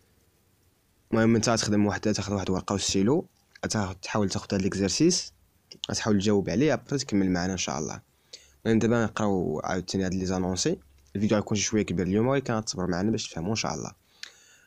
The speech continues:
المهم، عندنا البينيفيس كونطابل، يعني لي ريزولطا كونطابل الفوق، القيمة ديالها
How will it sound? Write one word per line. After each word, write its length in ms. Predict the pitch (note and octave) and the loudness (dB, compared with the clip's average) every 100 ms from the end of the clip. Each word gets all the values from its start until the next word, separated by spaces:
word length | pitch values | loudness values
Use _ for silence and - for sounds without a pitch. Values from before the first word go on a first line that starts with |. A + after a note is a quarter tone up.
| _ | _
المهم، 180 | - B2+ | 2 4
عندنا 180 | A2+ A2 | 6 6
البينيفيس 400 | G#2+ A2 A2 A2 | 6 4 2 0
كونطابل، 480 | - G2 G2+ D3+ D3+ _ _ _ _ - | 0 0 2 0 -2 _ _ _ _ -8
يعني 160 | - F#2 | -2 0
لي 60 | |
ريزولطا 300 | G2 G2+ F2+ | 0 -2 -2
كونطابل 480 | G2 G#2 F#2+ F#2 E2+ - _ _ | -2 0 0 -2 -4 -10 _ _
الفوق، 380 | G2 - C#3 - _ - | -2 -2 -2 -6 _ -16
القيمة 320 | - G#2+ F#2+ | -4 -2 0
ديالها 400 | F2+ F2+ F2+ | 0 0 -2